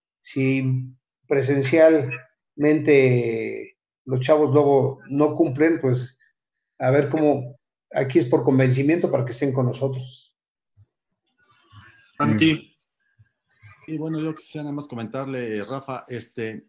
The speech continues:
Speaker 3: es, bueno, Bulldogs se identifica en la zona de Lomas Verdes, en la zona del Estado de México, de esa parte. Eh, tus jugadores, eh, podemos pensar que es, están, están, son de, de esa zona de, de la Ciudad de México, del Estado de México más bien.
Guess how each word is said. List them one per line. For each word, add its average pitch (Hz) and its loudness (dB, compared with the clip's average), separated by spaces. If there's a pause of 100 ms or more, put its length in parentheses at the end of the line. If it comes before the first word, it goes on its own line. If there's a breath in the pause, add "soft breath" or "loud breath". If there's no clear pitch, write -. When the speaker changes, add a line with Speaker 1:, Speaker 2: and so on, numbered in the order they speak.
(240)
Speaker 3:
es, 135 -14
bueno, 143 -8
Bulldogs 151 -6
se 139 -6
identifica 120 -8
en 123 -6
la 107 -6
zona 127 -10
de 104 -8
Lomas 95 -10
Verdes, 110 -8
en 95 -14
la 98 -12
zona 104 -12
del 85 -14
Estado 101 -10
de 98 -10
México, 107 -12
de 95 -14
esa 104 -16
parte. 131 -12 (480 soft breath)
Eh, 104 -6
tus 107 -14
jugadores, 127 -6
eh, 101 -8 (160)
podemos 127 -8
pensar 127 -8
que 131 -6
es, - -12
están, 123 -10
están, 104 -10 (180)
son 139 -6
de, 107 -8
de - -18
esa 131 -14
zona 127 -8
de, 95 -10
de 92 -16
la 92 -14
Ciudad 110 -12
de 110 -12
México, 101 -12
del 98 -10
Estado 147 -10
de 98 -10
México 107 -14
más 95 -12
bien. 90 -16